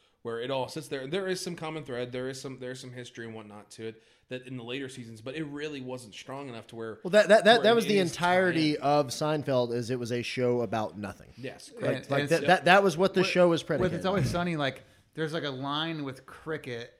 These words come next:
Speaker 3: like, he devolves, but the characters themselves, really, if you know that they all hang out at their bar, you don't really have to have ever seen an episode
Speaker 2: No,
Speaker 3: of
Speaker 2: no,
Speaker 3: Always
Speaker 2: you, you
Speaker 3: Sunny.
Speaker 2: don't at all.
Speaker 3: Yeah.
Speaker 2: And, and the, the only thing as far as an overarching story is the Cricket one.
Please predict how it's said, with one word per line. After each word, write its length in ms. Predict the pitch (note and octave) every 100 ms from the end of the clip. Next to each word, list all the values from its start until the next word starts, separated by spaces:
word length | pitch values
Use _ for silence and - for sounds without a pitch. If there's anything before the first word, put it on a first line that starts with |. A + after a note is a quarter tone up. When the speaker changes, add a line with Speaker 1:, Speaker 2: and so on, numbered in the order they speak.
| _ _ C3
Speaker 3:
like, 180 | B2
he 340 | - D#3 E3 D#3
devolves, 760 | C#3+ A#2+ B2 A#2+ A#2+ A#2+ A#2 _ _ _ _
but 100 | D#3
the 80 | D3
characters 400 | - E3+ F#3 D#3
themselves, 460 | C3+ C3 D#3+ D3 A#2
really, 360 | D#3 F3 D3 - -
if 160 | B2+
you 100 | C3+
know 280 | C3 C3 C3
that 180 | C3 C3
they 80 | B2+
all 160 | B2+
hang 220 | B2 B2+
out 140 | B2 C3
at 80 | A#2+
their 100 | G#2+
bar, 460 | C3 C#3+ A#2+ G#2+ _ _ _
you 180 | C3+ F#3
don't 240 | G#3+ -
really 320 | C#3 D3 E3
have 320 | C3 C3 B2+ -
to 120 | B2
have 200 | A#2+ A#2+
ever 240 | B2+ A#2+
seen 240 | G#2+ C#3+ B2+
an 120 | B2
episode 180 | D3 C4
Speaker 2:
No, 100 | C3+
Speaker 3:
of 40 |
Speaker 2:
no, 60 | F3
Speaker 3:
Always 100 | E3+
Speaker 2:
you, 60 | G#3
you 140 | G3 A3+
Speaker 3:
Sunny. 60 |
Speaker 2:
don't 200 | G3 G#3
at 60 | E3
all. 180 | D3 C3+
Speaker 3:
Yeah. 120 | F3
Speaker 2:
And, 140 | A#2+
and 160 | G3 F3+
the, 100 | F#3+ D#3
the 120 | F#3+
only 160 | B3+ A#3
thing 320 | A3+ A3 G3+
as 140 | D3+
far 240 | E3 E3 D3+
as 160 | C3 - - _ _ _ _
an 120 | D3 E3
overarching 480 | E3+ E3+ E3 F3
story 400 | D#3 E3 D3+ C#3+
is 180 | C3+ A#2+
the 80 | A#2
Cricket 460 | - G3+ - F#3+ F3
one. 440 | F3+ F3 F3